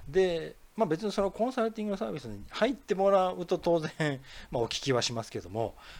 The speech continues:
入っていただかない状態でも、あの、一応、あの、初回の、まあ、無料お試しっていうの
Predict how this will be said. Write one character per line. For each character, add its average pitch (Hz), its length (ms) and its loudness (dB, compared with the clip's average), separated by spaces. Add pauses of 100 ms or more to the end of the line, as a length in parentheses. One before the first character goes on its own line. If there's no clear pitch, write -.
入 262 160 -2
っ - 20 -6
て 302 160 -2
い 135 80 -2
た 151 120 0
だ 160 100 0
か 165 140 -2
な 165 120 0
い 160 100 -2
状 160 220 0
態 165 260 0
で 165 100 -2
も、 135 280 -2 (240)
あ 107 40 -16
の、 101 200 -18 (380)
一 170 240 -12
応、 175 60 -6
あ - 20 -8
の、 160 200 -12 (300)
初 165 180 -4
回 220 300 2
の、 190 120 -4
ま 170 120 0
あ、 117 120 0 (120)
無 127 160 -6
料 160 180 2
お 151 80 -2
試 127 220 0
し - 180 -4
っ - 60 -18
て - 80 -10
い 101 60 -8
う - 20 -10
の 87 80 -14